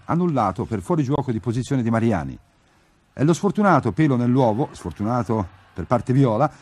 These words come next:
colto da un arbitro che ha visto tutto. Anche noi dall'alto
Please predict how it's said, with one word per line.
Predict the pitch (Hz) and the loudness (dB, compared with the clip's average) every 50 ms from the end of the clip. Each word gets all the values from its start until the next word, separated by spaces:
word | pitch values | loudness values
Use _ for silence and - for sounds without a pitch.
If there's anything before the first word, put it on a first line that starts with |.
| - - _ | -20 -20 _
colto | - 185 185 156 143 143 | 4 4 4 4 4 2
da | 131 156 | 4 4
un | 196 175 | 4 4
arbitro | 139 117 113 113 127 - 147 160 - | 4 4 2 0 -2 -2 -2 -4 -2
che | - - | -2 -2
ha | 127 | 0
visto | 117 156 143 - 160 | 0 0 -2 -2 -2
tutto. | - - 104 - - - - - _ _ _ _ _ _ | -2 -2 -4 -4 -6 -12 -18 -18 _ _ _ _ _ _
Anche | - 143 135 190 | -4 -2 2 2
noi | 196 185 143 | 4 4 4
dall'alto | 127 127 123 123 117 101 90 85 - 95 85 | 6 6 6 6 4 4 2 0 -4 -8 -8